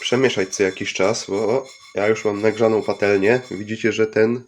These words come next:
uch, może nawet trochę zdejmę z gazu na chwilę, żeby patelnia się wystudziła. Jak widzicie, to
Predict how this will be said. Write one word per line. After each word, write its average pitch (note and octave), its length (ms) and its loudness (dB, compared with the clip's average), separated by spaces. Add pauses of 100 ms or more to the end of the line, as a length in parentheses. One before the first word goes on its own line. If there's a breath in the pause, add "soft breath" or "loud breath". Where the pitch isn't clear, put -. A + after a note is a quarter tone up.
uch, G2+ 340 -4
może G2 180 -4
nawet G2 280 -2
trochę - 240 -2
zdejmę G#2 380 4
z F#2 80 -10
gazu F#2+ 300 0
na F#2+ 120 0
chwilę, F#2+ 460 -2
żeby G2 260 -4
patelnia G2 440 -2
się F#2+ 100 -6
wystudziła. F#2+ 760 -4 (880 loud breath)
Jak G2+ 240 -6
widzicie, G#2+ 600 -10 (400)
to G2+ 420 -2